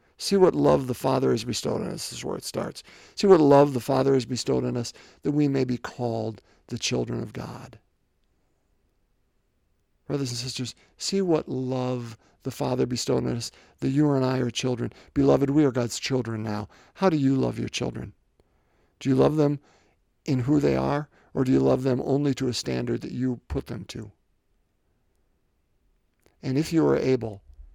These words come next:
on our good days, to love them in the midst of who they are, in the midst of their wheat and their weeds,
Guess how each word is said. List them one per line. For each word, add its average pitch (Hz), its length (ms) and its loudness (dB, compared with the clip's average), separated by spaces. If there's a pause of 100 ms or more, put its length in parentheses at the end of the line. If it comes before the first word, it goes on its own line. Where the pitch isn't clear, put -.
(160)
on 131 100 -2
our 123 100 2
good 151 220 -2
days, 123 380 -4
to 127 100 -8
love 131 280 -2
them 131 200 -6 (400)
in 156 420 0
the 135 100 -2
midst 143 480 -4 (160)
of 123 140 -8
who 143 240 -4
they 131 200 -2
are, 107 340 -10 (520)
in 135 180 2
the 131 80 2
midst 143 300 -2
of 131 100 -4
their 117 160 0
wheat 160 480 -2 (320)
and 143 200 -2
their 135 120 2
weeds, 117 680 -4